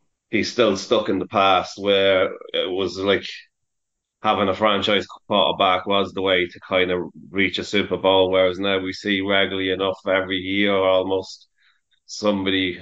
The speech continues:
on a rookie contract is the ones that are getting to the Super Bowl. So, yeah, it's a, it's kind of frustrating to kind of see, like, stuff like that been reported where, y-,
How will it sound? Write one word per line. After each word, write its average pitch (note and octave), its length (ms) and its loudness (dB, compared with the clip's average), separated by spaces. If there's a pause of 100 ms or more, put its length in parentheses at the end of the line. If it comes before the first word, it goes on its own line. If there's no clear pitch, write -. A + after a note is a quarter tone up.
(160)
on F#2+ 160 -2
a F#2+ 60 0
rookie G2 440 -4
contract G2 680 -2 (160)
is F2 200 -8
the G2 120 -2
ones F#2+ 380 -2
that F#2+ 120 -2
are F2+ 180 -2
getting F#2+ 320 -2
to F#2 120 -10
the F#2 100 -8
Super G#2+ 300 -2
Bowl. F#2+ 280 0
So, G2+ 340 -2 (1600)
yeah, D3+ 380 2
it's B2+ 200 -2
a, D3 320 6 (440)
it's B2 180 -8
kind D3 200 2
of C3 80 -2
frustrating C3+ 760 0
to C3 80 -10
kind C3 280 2
of A2 100 -2
see, B2 400 0
like, A#2 220 2
stuff - 360 -4
like A2 140 0
that A2+ 200 0
been G#2 140 -2
reported A2 720 2
where, G#2 480 2
y-, - 60 -8